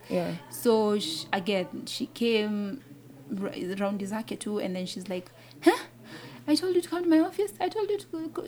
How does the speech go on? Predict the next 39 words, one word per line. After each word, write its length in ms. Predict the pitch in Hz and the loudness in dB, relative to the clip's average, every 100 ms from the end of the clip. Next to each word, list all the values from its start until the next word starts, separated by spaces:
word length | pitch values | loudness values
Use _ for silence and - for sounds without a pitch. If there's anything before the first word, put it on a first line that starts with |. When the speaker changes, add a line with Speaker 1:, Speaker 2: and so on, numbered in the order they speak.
| 302 | -4
Speaker 2:
go 140 | 359 370 | 0 2
home." 720 | 359 370 359 381 359 330 311 | 2 0 -2 -2 -4 -6 -4
And 160 | 233 220 | 0 4
Speaker 1:
Yeah. 200 | 185 185 - - - - - | 6 4 -2 -14 -16 -18 -18
Speaker 2:
<laughs> 600 | - - - 330 - - | -14 -12 -6 -6 -6 -2
so, 380 | 262 254 233 - - - | 8 8 8 4 -2 -2
I 100 | 202 | 0
mean, 380 | 220 208 185 185 - - - - | 2 2 0 -4 -8 -18 -14 0
I, 300 | 208 196 - - - | 4 4 2 -4 2
there 180 | 220 214 | 6 8
was 140 | 202 | 6
nothing 480 | 226 226 247 233 202 | 4 6 4 4 2
else 340 | 202 196 - | 0 0 -4
to 120 | - 180 | -6 -4
do 160 | 202 | 0
except 420 | 190 - 196 - | -2 -2 -4 -4
go 160 | 190 226 | 2 4
home. 240 | 277 269 | 6 4
And 140 | 208 196 | 2 0
I 60 | |
remember 340 | 190 196 254 269 | 0 6 6 8
that 220 | 247 254 | 4 4
night, 500 | 220 208 185 202 - | 2 2 0 -2 2
Speaker 1:
Yeah. 280 | 190 175 175 - - - | 4 4 0 -6 -12 0
Speaker 2:
my 60 | 214 | 4
mom 180 | 233 240 | 6 4
was 160 | 208 | 2
called. 240 | - 202 - | -2 -2 -2
It 220 | - - | -8 -4
was 240 | 202 185 - - - - 185 | -4 -4 -8 -16 -20 -10 -6
raining 460 | 196 202 208 202 196 | -2 0 0 0 -2
like 300 | 185 196 - - - - | -4 -6 -10 -14 -14 -4
crazy. 600 | 202 202 190 180 180 170 190 | 0 2 0 -2 -4 0 4
You 80 | |
know, 80 | 247 | 8
Speaker 1:
Yeah. 60 | 262 | 8
Speaker 2:
November, 420 | 240 254 247 233 | 6 6 6 6
how 140 | 226 | 4
it 120 | 233 | 0